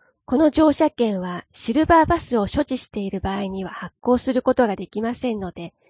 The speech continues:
ご注意ください。また、通用期限は記名人の誕生月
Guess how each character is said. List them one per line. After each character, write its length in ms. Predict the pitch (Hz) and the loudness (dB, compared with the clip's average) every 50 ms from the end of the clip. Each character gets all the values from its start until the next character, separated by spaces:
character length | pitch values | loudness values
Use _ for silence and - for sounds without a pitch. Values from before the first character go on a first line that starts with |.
| _ _ _ _ | _ _ _ _
ご 140 | - 208 202 | -10 -10 -10
注 240 | _ - - 285 320 | _ 0 2 2 2
意 120 | 285 240 | 2 0
く 100 | _ - | _ -8
だ 140 | - 180 170 | -10 -10 -12
さ 200 | - - - 165 | -12 -14 -14 -14
い。 140 | 156 - _ _ _ _ _ _ _ _ _ _ _ _ _ _ _ _ _ _ _ _ _ _ _ _ _ _ _ _ _ _ - | -14 -14 _ _ _ _ _ _ _ _ _ _ _ _ _ _ _ _ _ _ _ _ _ _ _ _ _ _ _ _ _ _ -6
ま 140 | 220 226 | -6 -6
た、 300 | - _ 226 226 226 - _ _ _ _ _ _ _ | 0 _ 2 2 2 0 _ _ _ _ _ _ _
通 220 | - - 311 339 | 0 4 6 8
用 240 | 349 349 349 349 349 | 8 8 8 8 6
期 140 | - 359 349 | 4 2 2
限 260 | - 302 247 208 185 | 2 2 0 0 -2
は 220 | 170 180 165 - _ _ _ _ | -6 -8 -10 -10 _ _ _ _
記 140 | _ - 208 | _ -6 -2
名 260 | 214 285 320 320 320 | 0 2 4 4 4
人 220 | 302 302 302 302 285 | 2 2 2 2 2
の 120 | 294 294 | 2 0
誕 260 | - - 277 311 311 302 | 2 2 0 0 0 2
生 200 | - 320 302 285 | 4 4 4 4
月 300 | 214 - 190 - - | 2 0 -10 -8 -6